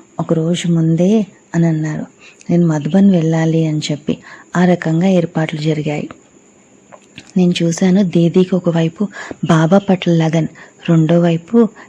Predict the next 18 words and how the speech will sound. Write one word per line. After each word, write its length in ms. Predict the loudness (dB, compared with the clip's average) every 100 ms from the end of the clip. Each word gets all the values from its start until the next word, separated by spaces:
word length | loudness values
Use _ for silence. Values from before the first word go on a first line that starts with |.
| -8
చదువు, 580 | -2 0 2 2 2 -2 -10 -20 _
బాబా 420 | -4 -2 -2 0 0
యొక్క 440 | -2 -2 -2 -2 -4 _ _ -8
శ్రీమతం. 640 | -4 0 2 2 0 -6 -8 _ -20 -18 -8 -4
బాబా 280 | -2 -2 -4
శ్రీమతం 600 | 0 0 2 0 0 0
ప-, 220 | -2 -6 -10 -20 -6 -4
తప్ప 280 | -2 -2
దీది 320 | 0 4 6 4
బుద్ధిలో 380 | 2 0 0
ఏమీ 320 | 2 2 2 0
లేదు. 340 | 0 -2 -4 -10 -20 -20 -4
మూడవది 640 | 0 2 2 2 4 4 2 -2 -14 -6
బ్రాహ్మణ 680 | 0 0 2 2 2 2 0 -4 -20 _ 0
పరివారం 580 | 2 2 2 0 -4 -6 _ _
వారి 480 | -4 -2 0 0 0 -6 -20 _ -2
పాలన 320 | 2 2 2
చేయటం. 520 | 0 -2 -4 -4 -8